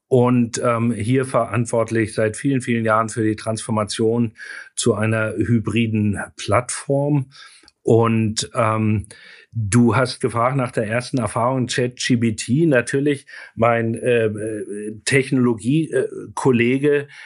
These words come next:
der sozusagen, ähm, äh, wir haben uns das so ein bisschen geteilt, ähm, schon, schon sich sein ganzes Leben lang mit, äh, K I und den Anfängen,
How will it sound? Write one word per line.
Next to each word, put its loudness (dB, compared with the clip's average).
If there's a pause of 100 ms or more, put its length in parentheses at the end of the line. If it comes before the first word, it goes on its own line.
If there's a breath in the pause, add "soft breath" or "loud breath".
(160 loud breath)
der 4
sozusagen, 0 (280 loud breath)
ähm, 0
äh, -2
wir 0
haben 2
uns -2
das 0
so -2
ein 0
bisschen -2
geteilt, 2 (380 loud breath)
ähm, 4
schon, 0 (220 loud breath)
schon 2
sich -2
sein 4
ganzes -2
Leben 4
lang 2
mit, -2 (100)
äh, 0
K 0
I 2
und 2
den 0
Anfängen, -2